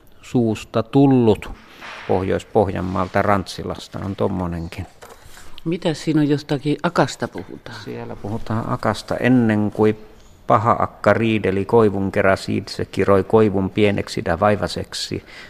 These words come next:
Speaker 1: Tästä lähtien kasvaa vaivaiskoivua. Suojärveltä Raja-Karjalasta oli tämä.
Speaker 2: Vuonna kolmekymmentäkuusi kerätty
Speaker 1: Vuonna
Speaker 2: tämmönen.
Speaker 1: kolmekymmentäkuusi oli tuommoisen Pauli Turhanen saanut kerättyä.
Speaker 2: Mitenkäs muuten koivu kansanlauluissa?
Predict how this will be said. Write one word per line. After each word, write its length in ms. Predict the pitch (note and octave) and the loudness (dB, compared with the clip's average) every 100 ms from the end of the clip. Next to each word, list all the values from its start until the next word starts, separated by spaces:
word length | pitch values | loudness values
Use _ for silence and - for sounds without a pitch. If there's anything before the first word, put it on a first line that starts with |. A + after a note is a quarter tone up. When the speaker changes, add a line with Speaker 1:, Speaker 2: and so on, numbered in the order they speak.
| - - | -14 -2
Speaker 1:
Tästä 320 | G#2+ - G#2+ | -2 0 0
lähtien 460 | G2+ - - E2+ | 0 -2 -4 -2
kasvaa 440 | F2 - - F#2 F2 | -2 -4 -2 0 2
vaivaiskoivua. 1080 | G2+ F#2+ D2+ D#2 - - F#2 D#2+ - - - - - - | 2 0 -2 -4 -6 0 2 2 -4 -10 -12 -18 -20 -20
Suojärveltä 840 | - G#2+ F#2 F2 F2 F#2+ F#2+ - | -2 2 2 2 -2 -2 -8 -6
Raja-Karjalasta 1120 | G2+ G2+ F2 - F2+ E2+ E2 D#2+ - - - | -4 -2 -2 -2 -4 -4 -8 -14 -16 -14 -12
oli 260 | - - - - | -10 -10 -10 -10
tämä. 180 | F#2 - - - - - D#3 | -10 -12 -18 -20 -20 -14 -2
Speaker 2:
Vuonna 200 | D3+ D3+ | 2 4
kolmekymmentäkuusi 760 | D#3 D#3 C#3+ D3 G#3+ D#3+ A2+ - | 6 6 6 4 6 6 4 -2
kerätty 240 | G2+ G2 | -4 -4
Speaker 1:
Vuonna 160 | B2 B2 | -6 0
Speaker 2:
tämmönen. 440 | B2 G#2+ G2 A2+ | 0 0 -2 -4
Speaker 1:
kolmekymmentäkuusi 380 | B2+ G#2+ F#2 G#2 | -2 -4 -6 -10
oli 240 | F#2+ F#2 - - | -12 -12 -14 -8
tuommoisen 520 | A2+ G2 G2 - G#2+ - - - - - - | -4 -2 -4 -6 -10 -12 -20 -20 -20 -20 -6
Pauli 360 | G#2 G2 G2+ G2 | -2 -2 -2 -2
Turhanen 580 | A#2+ A2+ F#2+ F#2+ F2+ | 0 2 0 -4 -6
saanut 300 | D#2+ E2 F#2 - - | -8 -10 -12 -12 -6
kerättyä. 600 | F#2 E2+ - _ - - - - - - | -4 -4 -10 _ -20 -20 -20 -20 -20 -6
Speaker 2:
Mitenkäs 460 | C#4+ D#4 F4+ C#4+ A3 | -2 0 0 0 0
muuten 360 | A3 G3 F#3+ - | 0 2 2 0
koivu 580 | - A#3+ F3+ C#3 C3 - - | 2 4 4 2 -2 -4 -12
kansanlauluissa? 1080 | - A#3+ D3 C#3 C#3 C#3 A#2+ G#2+ G#2+ - C#3 | 0 2 2 2 2 2 0 -2 -4 -6 -8